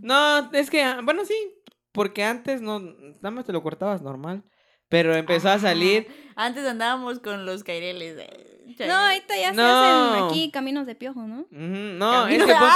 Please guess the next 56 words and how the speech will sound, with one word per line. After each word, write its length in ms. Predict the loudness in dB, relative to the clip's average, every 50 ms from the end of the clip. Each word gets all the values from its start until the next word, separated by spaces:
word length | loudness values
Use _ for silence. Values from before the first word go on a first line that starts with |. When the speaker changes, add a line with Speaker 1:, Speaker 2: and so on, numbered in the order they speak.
| 10
Speaker 2:
Ah, 240 | 10 10 10 8 6 6
saludos 380 | 6 8 8 8 8 6 6 6
al 100 | 6 6
que 180 | 8 6 6 6
hizo 120 | 4 0
un 40 | 0 0
camino 280 | 0 -2 -2 -2 -2
de 80 | -2 -4
piojo 340 | -4 -4 -4 -4 -4 -4 -6
también, 240 | -8 -8 -6 -6
Speaker 3:
Al 80 | -6 -6
camino 300 | -6 -6 -6 -8 -8 -8
Speaker 2:
sí. 100 | -8 -6
Speaker 3:
de 80 | -2 0
Speaker 1:
Ah, 140 | 0 0
el 80 | 0 -2
Speaker 3:
piojo. 160 | -4 -4 -4
Speaker 1:
camino 160 | -2 -2 -2 -2
Speaker 2:
Ah, 20 |
Speaker 1:
de 40 | -2
Speaker 2:
sí. 40 | -2 -4
Speaker 1:
piojo, 180 | -4 -4 -4
y 240 | -4 -6 -6 -4 -4
Speaker 3:
¿Cómo 60 | -2
Speaker 1:
es 80 | 0 2
Speaker 3:
se 80 | 4 4 6
Speaker 2:
Así, 100 | 8 8
así 140 | 8 8
Speaker 3:
llama? 100 | 8 6
Speaker 2:
nos 100 | 4 6
decía, 360 | 4 2 2 2 2 2 4 4
así 60 | 2
Speaker 3:
¿Cómo 120 | 0 0 0
Speaker 2:
nos 60 | 0
Speaker 3:
se 60 | 2
le 60 | 2 2
Speaker 2:
decía 60 | 2
mi 60 | 2 0
Speaker 3:
llama? 100 | 0 -2
Speaker 2:
abuelita. 460 | -4 -6 -6 -8 -10 -10 -10 -10 -14 -20 _ _ _ _ _ _ _ _
Cuando 480 | -8 -6 -6 -4 -2 -2 0 0 0
ya 160 | -2 -4 -6 -6
ven 120 | -6 -6
que 100 | -8 -8
los 200 | -8 -8 -10 -10
chicos 320 | -12 -16 -12 -10 -10 -8
ahora 160 | -6 -6 -6 -8
está 160 | -8 -8 -10
de 80 | -10
moda 220 | -8 -10 -10 -10 -10
hacerse 320 | -10 -10 -12 -10 -10 -10
rayitas 480 | -10 -10 -12 -12 -12 -14 -14 -14 -14 -14
aquí 300 | -14 -18 -18 -18 -16 -14
entre 240 | -14 -16 -14 -16 -16
el 100 | -16 -14
corte, 380 | -12 -12 -12 -10 -10 -12 -12